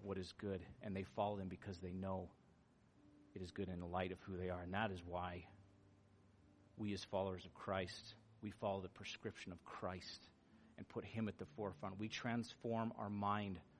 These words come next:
not by focusing on what the world values, but on what Christ has called us to be, how Christ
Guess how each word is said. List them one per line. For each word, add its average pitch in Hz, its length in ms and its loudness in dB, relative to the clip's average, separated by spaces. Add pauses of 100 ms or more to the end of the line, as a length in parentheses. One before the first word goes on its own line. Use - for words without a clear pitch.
(600)
not 107 200 2
by 110 240 4
focusing 113 480 4
on 101 140 2
what 98 160 2
the 104 80 0
world 107 400 0
values, 107 480 6 (320)
but 98 140 2
on 92 400 4 (320)
what 92 200 2
Christ - 640 0
has 95 120 -8
called 92 260 -2
us 92 200 -8
to 98 40 -6
be, 92 320 -4 (520)
how 98 140 -2
Christ - 560 -2